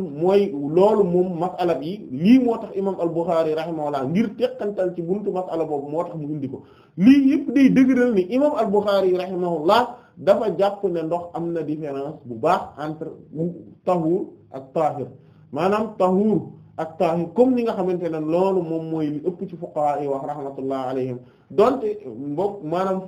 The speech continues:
fuqaha hanafi yi rahmatullah alayhim ñoom tahur rek moo existé te ak, ak najis ak sobe, te ñoom tahur mooy tahir ci ñoom ginnaaw après najis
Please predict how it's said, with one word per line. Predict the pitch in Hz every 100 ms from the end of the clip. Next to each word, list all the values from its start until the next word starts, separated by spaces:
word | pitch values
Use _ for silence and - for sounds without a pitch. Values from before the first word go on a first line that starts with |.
| 190
fuqaha | 202 214 196 165 196
hanafi | 208 202 185
yi | 165 156
rahmatullah | 175 175 170 160 156
alayhim | 147 143
ñoom | 165 165 160
tahur | 196 190 180 165
rek | 220 196
moo | 175
existé | 160 135 135 120 - _ _
te | 214 214
ak, | 202 208 -
ak | 185
najis | 170 143 135 135 -
ak | 147 -
sobe, | 143 120 - _ _
te | 233 247
ñoom | 247 254 254
tahur | 247 226 247 226
mooy | 190 202
tahir | 202 165 143 135
ci | 147
ñoom | 139 117 110 - _ _ _ _ 120 143
ginnaaw | 190 208 196 233
après | 175 180 180 165
najis | 151 151 135